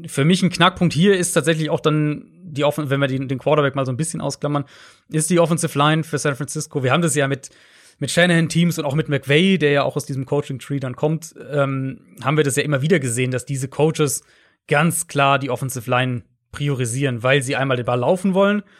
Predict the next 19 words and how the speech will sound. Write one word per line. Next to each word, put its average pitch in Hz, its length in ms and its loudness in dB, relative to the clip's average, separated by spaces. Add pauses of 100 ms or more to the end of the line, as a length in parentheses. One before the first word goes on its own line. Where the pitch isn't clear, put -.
(440)
und 160 160 -2
weil 147 140 2
sie 135 100 -4
dann 147 160 0
aber 143 140 0
auch 135 120 0
schematisch 143 460 -2
eben 135 220 -6
viel 156 520 2 (240)
auf - 200 -2
dem, 151 180 2
was 139 140 0
sie 147 80 -4
mit 135 120 -4
der - 80 -2
Offensive 127 320 -4
Line 135 220 2
machen, 135 460 -2 (280)
ähm, 127 480 -2